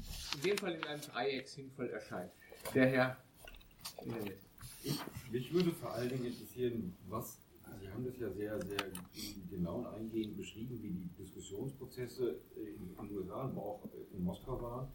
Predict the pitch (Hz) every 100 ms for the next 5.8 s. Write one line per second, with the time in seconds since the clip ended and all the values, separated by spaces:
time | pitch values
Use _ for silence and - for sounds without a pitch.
0 | - - - - - - - 87 - -
1 | 101 95 113 135 131 120 117 117 117 -
2 | 92 - - 127 156 - - 104 90 90
3 | - 123 95 87 85 - 104 92 - -
4 | 101 101 - - - - - - - -
5 | - - - - - 92 90